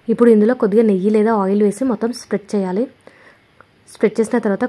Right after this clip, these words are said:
కొద్దిగా మైదా పిండి వేసి మొత్తం డస్ట్ చేసుకోవాలి. ఇప్పుడు ఇందులోకి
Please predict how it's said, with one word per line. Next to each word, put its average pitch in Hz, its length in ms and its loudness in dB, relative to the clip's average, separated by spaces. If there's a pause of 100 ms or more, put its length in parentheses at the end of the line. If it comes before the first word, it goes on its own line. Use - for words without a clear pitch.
కొద్దిగా 214 260 0
మైదా 196 260 0
పిండి 214 240 2
వేసి 190 260 -6 (460)
మొత్తం 220 180 -2 (120)
డస్ట్ 196 240 -2
చేసుకోవాలి. 190 480 -6 (680)
ఇప్పుడు 220 200 2
ఇందులోకి 208 340 2